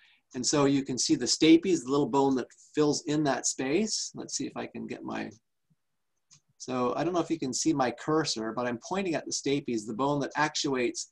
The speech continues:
and moves the fluid in this snail-like, uh, snail-like structure here, which allows the dolphin to discriminate different frequencies of sound. So this bone is very, very important to modern dol-,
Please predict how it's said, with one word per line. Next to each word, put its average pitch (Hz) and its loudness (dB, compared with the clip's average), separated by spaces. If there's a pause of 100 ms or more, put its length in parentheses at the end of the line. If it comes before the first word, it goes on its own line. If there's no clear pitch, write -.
(120)
and 127 -2
moves 160 6
the 127 -6
fluid 160 4 (320)
in 143 2
this 151 4
snail-like, 156 4 (120)
uh, 120 0
snail-like 147 0
structure 147 -4
here, 117 -4 (220)
which 139 -6
allows 147 4
the 165 0
dolphin 147 2
to 131 -10
discriminate 139 0
different 151 -6
frequencies 143 -2
of 110 -6
sound. 113 -4 (640)
So - 0
this 214 4
bone 170 8
is 113 0
very, 180 6
very 156 6
important 135 -2
to 120 -12
modern 123 -2
dol-, 120 2